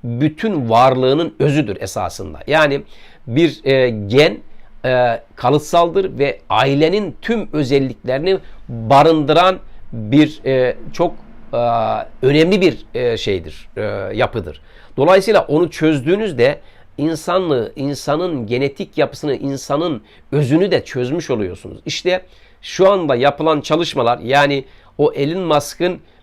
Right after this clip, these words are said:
e, yapmış olduğu insanımsı robotların iki tık ötesini düşünün. Ve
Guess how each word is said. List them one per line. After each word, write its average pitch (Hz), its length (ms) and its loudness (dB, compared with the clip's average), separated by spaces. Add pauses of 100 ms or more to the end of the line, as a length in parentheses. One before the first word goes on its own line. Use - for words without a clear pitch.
(160)
e, 131 40 0
yapmış 131 680 0
olduğu 135 480 -2
insanımsı 156 920 0 (200)
robotların 160 720 4 (720)
iki - 240 -4
tık - 360 -6
ötesini 139 600 -6 (180)
düşünün. 98 400 -8 (580)
Ve 196 200 4